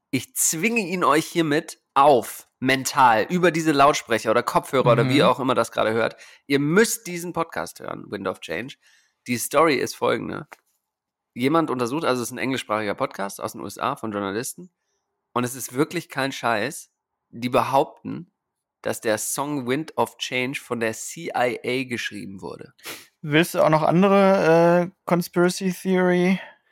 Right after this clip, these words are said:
Speaker 2: Podcasts
Speaker 1: Das sag ja nicht
Speaker 2: hier?
Speaker 1: ich. Ich sag das nur einfach, dass darum der Podcast geht. Und es ist herrlich. In der letzten Folge, die spielt, kleiner Teaser, in Hannover. Klaus Meine wird interviewt auf Englisch. Richtig geil. Ähm,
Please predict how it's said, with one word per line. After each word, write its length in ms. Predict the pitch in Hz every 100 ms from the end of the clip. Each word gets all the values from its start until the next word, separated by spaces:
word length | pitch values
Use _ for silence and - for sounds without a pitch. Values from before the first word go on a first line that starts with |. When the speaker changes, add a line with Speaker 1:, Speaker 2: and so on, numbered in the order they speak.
| _
Speaker 2:
Podcasts 360 | - 185 - 196
Speaker 1:
Das 100 | 196 196
sag 20 |
ja 160 | 202 190
nicht 140 | 175 185
Speaker 2:
hier? 20 |
Speaker 1:
ich. 320 | 196 147 - _
Ich 180 | - 143
sag 200 | 160 160
das 200 | - 180 180
nur 240 | 175 185
einfach, 320 | 135 156 160
dass 260 | - 117 -
darum 460 | 123 147 156 165
der 100 | 143
Podcast 500 | 123 127 - 117 117 -
geht. 280 | 76 - -
Und 140 | - 113
es 120 | 120
ist 220 | 127 - _
herrlich. 640 | 139 143 160 175 - - _ -
In 80 |
der 80 | 117
letzten 340 | 117 131 - 127
Folge, 540 | - 131 131 139 143 _
die 60 | 107
spielt, 480 | - 120 117 - -
kleiner 380 | 117 117 117
Teaser, 420 | 113 131 131 139 143
in 180 | - 113
Hannover. 580 | 110 113 123 127 147 160
Klaus 260 | - 107 110
Meine 300 | 107 117 123
wird 120 | 120
interviewt 540 | 117 127 120 123 131 -
auf 160 | 113 110
Englisch. 340 | 120 127 139 _
Richtig 340 | 120 123 135 120
geil. 320 | 113 123 131 - - - _ _ _
Ähm, 420 | - 117 113 117